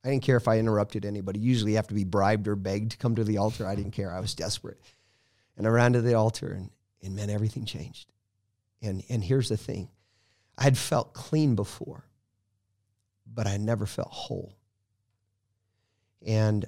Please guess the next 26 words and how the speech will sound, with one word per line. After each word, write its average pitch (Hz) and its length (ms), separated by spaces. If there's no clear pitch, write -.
if 113 140
you 120 60
think 147 240
about 127 220
the 104 40
ten 113 300
lepers - 460
<clears throat> - 1300
that 104 380
Jesus 101 440
encountered, 95 600
they 117 120
came 156 340
to 135 60
him 117 240
for 110 160
healing. 98 540
And 113 80
he 104 80
says, 101 460
"Go 127 320
and, 101 280
and, 107 300
and 104 180
do 117 200
this, - 500